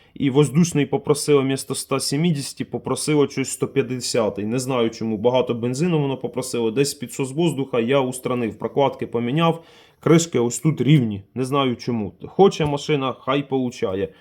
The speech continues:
запалення нормальне. Провал у мене не пропадав. Е, важну роль,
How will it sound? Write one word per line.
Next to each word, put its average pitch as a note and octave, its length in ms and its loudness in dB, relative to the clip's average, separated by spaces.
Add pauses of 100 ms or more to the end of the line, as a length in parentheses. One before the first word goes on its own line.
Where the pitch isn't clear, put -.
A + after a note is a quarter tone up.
(240)
запалення C#3+ 640 0
нормальне. A#2 560 -4 (2000)
Провал D#3+ 640 4
у D3+ 80 0
мене D#3+ 460 4 (160)
не A#2 220 0
пропадав. D3 680 0 (1160)
Е, B2 640 4 (220)
важну D#3 640 4
роль, E3+ 260 4